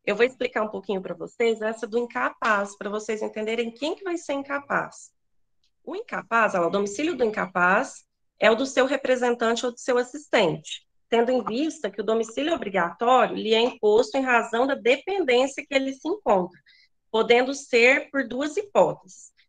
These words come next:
Aí eu coloquei aqui, porque a gente vê incapaz, a gente pensa assim, ah, é o menor, mas não é só o menor. Pode ser o menor e pode ser a pessoa que também não consiga exprimir sua vontade e esteja no momento curatelado.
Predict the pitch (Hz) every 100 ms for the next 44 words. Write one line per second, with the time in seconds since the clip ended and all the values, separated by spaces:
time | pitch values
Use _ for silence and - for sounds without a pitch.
0 | _ - 277 320 311 311 330 359 269 277
1 | 285 381 403 320 254 214 - - 269 247
2 | 220 220 240 - 240 233 240 247 254 214
3 | 185 185 220 294 359 262 240 240 _ _
4 | _ - - 226 330 294 466 - 240 196
5 | 190 180 156 156 _ _ _ _ - 240
6 | 277 302 - 240 208 180 - - 226 220
7 | 214 190 185 220 320 - 311 294 285 -
8 | 262 254 208 - 269 302 339 247 - -
9 | 240 240 247 269 294 294 247 254 262 247
10 | 226 214 214 208 240 254 233 240 254 294
11 | - 262 262 262 269 254 240 269 262 277
12 | 311 320 269 226